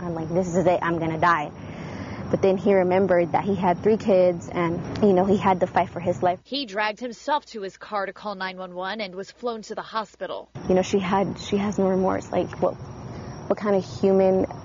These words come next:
Speaker 1: does that?
Speaker 2: Roberto, a construction worker and supporter for his family, might be out of a job. His life forever changed, and big medical bills are likely to be coming. Bibiana wants to track down the driver, hoping someone knows something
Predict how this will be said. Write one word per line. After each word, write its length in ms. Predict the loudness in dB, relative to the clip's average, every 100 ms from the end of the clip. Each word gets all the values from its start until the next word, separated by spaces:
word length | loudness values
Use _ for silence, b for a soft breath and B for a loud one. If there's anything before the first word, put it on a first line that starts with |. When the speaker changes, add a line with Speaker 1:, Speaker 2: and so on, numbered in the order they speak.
| -2
Speaker 1:
does 260 | 0 0 2
that? 300 | 2 2 0
Speaker 2:
Roberto, 600 | -2 0 0 0 0 0
a 60 | 0
construction 680 | -4 -10 -6 -6 -6 -10 -2
worker 340 | -2 -2 -6
and 120 | -10
supporter 440 | -10 -10 -4 -2 -2
for 200 | -4 -6
his 160 | -8
family, 560 | -8 -6 -4 -4 -6 -8 b b b
might 240 | -4 -2 0
be 140 | 0
out 100 | 2
of 80 | 0
a 60 | -4
job. 460 | -4 -2 -2 -6 -14 _
His 180 | -6 0
life 180 | 0
forever 300 | 0 -2 -2
changed, 560 | -6 -6 -6 -6 -10 -10
and 200 | -10 -6
big 220 | -6 -6
medical 480 | -6 -4 -4 -6 -4
bills 400 | 0 0 0 -6
are 220 | -6 -4
likely 440 | -2 -2 -2 -8 -10
to 100 | -12
be 80 | -12
coming. 440 | -10 -10 -12 -14 _ b b b
Bibiana 420 | -4 0 0 2
wants 240 | 0 -4 -6
to 80 | -8
track 300 | -2 -4 -4
down 260 | -4 -4
the 80 | -4
driver, 360 | -2 -2 -2 -4
hoping 360 | -6 -6 -8
someone 420 | -6 -4 -2 -2
knows 180 | -4 -8
something 600 | -4 -4 -4 -4 -6 -8